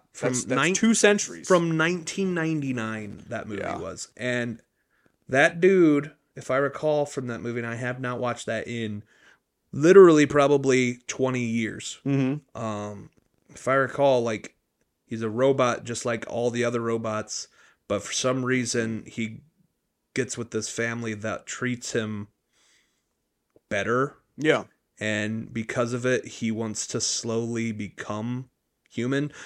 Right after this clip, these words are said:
Speaker 1: to the point that he ends up dying at the end because he's just replaced so many parts that, like,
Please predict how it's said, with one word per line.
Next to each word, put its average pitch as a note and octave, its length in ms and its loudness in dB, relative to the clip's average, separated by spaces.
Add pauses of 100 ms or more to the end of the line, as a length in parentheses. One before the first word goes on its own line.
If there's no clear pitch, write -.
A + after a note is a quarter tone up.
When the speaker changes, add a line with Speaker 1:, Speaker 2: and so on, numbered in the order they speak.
(140)
Speaker 1:
to F3+ 80 4
the E3 80 4
point F3 420 0
that D3 200 2
he D#3+ 400 -6 (1080)
ends E3+ 240 2
up B2 240 0
dying C3 580 0 (100)
at A#2 140 -8
the A#2+ 160 -2
end A#2 140 -4
because A#2 340 -4
he's A#2+ 180 -4
just A#2+ 300 -8
replaced C3 440 -4
so C3+ 140 -2
many B2 200 -4
parts - 640 -4 (520)
that, A#2 140 0
like, A2+ 400 -4